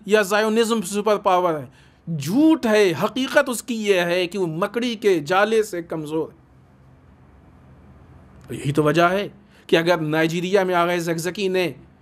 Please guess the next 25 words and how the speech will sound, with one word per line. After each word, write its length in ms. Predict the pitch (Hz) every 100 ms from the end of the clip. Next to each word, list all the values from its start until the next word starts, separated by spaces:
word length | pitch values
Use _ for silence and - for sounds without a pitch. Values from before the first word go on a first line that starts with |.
| _ _ -
कुद्स 300 | 233 233 -
के 160 | - 196
जुलूस 360 | 165 254 320 -
को 100 | 220
उठाया, 420 | 202 180 185 160 - _
तो 80 | 190
इसराइल 420 | 180 170 175 226
को 120 | 220 190
यहाँ 420 | 143 180 254 254
बैठ 180 | 208 190
के 120 | 196
मिर्च 260 | 190 185
लगा, 240 | 160 160 139 - _ _ _ _ _ _ _ _ _ _ _ - -
मिर्च 200 | 135 127
लगी 220 | 117 110
उसको, 280 | 110 - 110 - -
और 100 | 143
उसने 320 | 143 143 135 - - - _ - 123
नाइजीरिया 480 | 147 139 143 151 143
गवर्नमेंट 440 | 135 139 147 135 - - -
के 80 |
ज़रिए 300 | 139 135 139
उसके 300 | 135 127 143
ख़िलाफ़ 720 | 127 127 123 - - - -
एक्शन 340 | 120 - 123